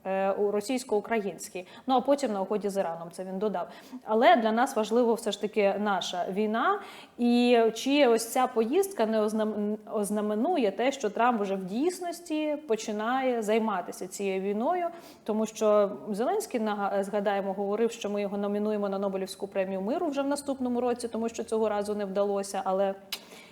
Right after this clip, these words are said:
Все ще попереду. Як ви гадаєте, то, можливо, і почнеться як-, якийсь новий такий раунд, да, ось цих перемовних процесів, а можливо, йтиметься про томагавки,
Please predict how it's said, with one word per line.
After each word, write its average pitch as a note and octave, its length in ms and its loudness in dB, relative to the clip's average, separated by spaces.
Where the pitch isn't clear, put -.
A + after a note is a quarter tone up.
Все A3 200 2
ще A#3 120 -2
попереду. G3+ 640 0
Як C#4+ 220 0
ви D#4+ 60 0
гадаєте, A#3+ 440 4
то, A3 120 0
можливо, B3 520 2
і A#3+ 400 2
почнеться A#3+ 880 0
як-, G#3+ 200 -6
якийсь A3+ 480 -2
новий A3 300 2
такий A#3 260 0
раунд, B3+ 420 2
да, G3+ 340 0
ось G#3+ 120 0
цих G3 200 -10
перемовних D#4 600 -2
процесів, C#4 580 -2
а A#3+ 100 0
можливо, C#4 460 0
йтиметься F#3+ 460 -4
про F#3 180 -6
томагавки, D#4 760 0